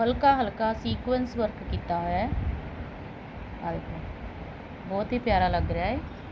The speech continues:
ਔਰ ਆਹ ਇਹਦੀ ਬਾਟਮ ਹੈ। ਇਹਦਾ ਦੁਪੱਟਾ ਵੀ ਬਹੁਤ ਪਿਆਰਾ ਹੈ।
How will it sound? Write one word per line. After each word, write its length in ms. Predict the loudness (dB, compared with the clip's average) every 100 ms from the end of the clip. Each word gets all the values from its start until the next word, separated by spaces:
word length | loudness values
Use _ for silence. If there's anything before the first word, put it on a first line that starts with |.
| -8 -8 -8 -8 -8 -8 -8 -10 -10 -10 -10 -10 -10 -6 -6 -6 -8 -8 -6 -6 -6 -10 -8 -6 -8 -8 -10 -10 -10 -10 -10 -10 -8
ਔਰ 140 | -2 -2 -2
ਆਹ 140 | 0 2
ਇਹਦੀ 220 | 2 2 2
ਬਾਟਮ 400 | 0 0 0 -2
ਹੈ। 60 | -4 -6 -6 -6 -8 -8 -4 -4 -4 -6 -8 -8 -8 -8 -6 -6 -6 -8 -2
ਇਹਦਾ 220 | 4 4
ਦੁਪੱਟਾ 420 | 4 2 2 0
ਵੀ 140 | 0 -2
ਬਹੁਤ 260 | -2 -2 -2
ਪਿਆਰਾ 280 | -2 -2 0
ਹੈ। 180 | -2 -4